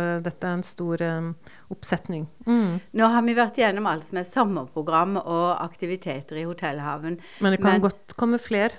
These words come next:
Speaker 2: Ja.
Speaker 1: Eh, så, så vi, eh, det er langt fra sikkert at dette er det eneste som skjer i sommer.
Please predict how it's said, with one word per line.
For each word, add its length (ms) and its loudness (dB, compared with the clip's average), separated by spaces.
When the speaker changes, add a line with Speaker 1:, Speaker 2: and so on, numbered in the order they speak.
Speaker 2:
Ja. 360 4
Speaker 1:
Eh, 60 -2
så, 500 -2
så 280 -8
vi, 160 -2
eh, 560 -4
det 180 -4
er 100 0
langt 180 -4
fra 100 -8
sikkert 320 -6
at 40 -8
dette 240 -6
er 320 0
det 120 0
eneste 380 -4
som 180 -4
skjer 220 -2
i 60 -4
sommer. 320 -8